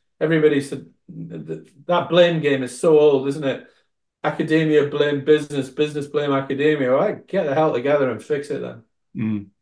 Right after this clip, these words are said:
Speaker 2: And, and I, I, I wonder whether what you're, uh, sort of picking up there is exactly what's happening in the boardroom. You know, the, the expertise and the, uh, the me and the I, if you like,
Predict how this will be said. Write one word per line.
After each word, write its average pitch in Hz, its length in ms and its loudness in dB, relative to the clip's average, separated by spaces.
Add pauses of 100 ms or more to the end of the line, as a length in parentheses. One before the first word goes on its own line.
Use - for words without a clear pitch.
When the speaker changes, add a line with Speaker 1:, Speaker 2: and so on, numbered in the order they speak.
(200)
Speaker 2:
And, 147 260 2
and 156 440 -2
I, 156 140 -2
I, 117 520 -2 (100)
I 139 200 -2
wonder 151 380 2
whether 127 340 0
what 135 220 -4
you're, 117 280 -4 (540)
uh, 104 460 -2
sort 110 180 -6
of 107 140 -8
picking 117 260 -2
up 110 80 -4 (100)
there 110 300 2
is 104 140 -2
exactly 113 520 -4
what's 110 260 -2
happening 107 280 -2
in 107 120 0
the 107 60 0
boardroom. 120 460 0
You 110 140 -2
know, 101 120 0
the, 120 380 0
the 120 220 0
expertise 117 920 -2
and 113 180 -4
the, 107 320 -4 (120)
uh, 101 140 -2
the 98 160 0
me 101 480 2
and 98 100 -2
the 101 140 -4
I, 92 480 -4 (160)
if - 140 -12
you 98 80 -2
like, 98 260 -6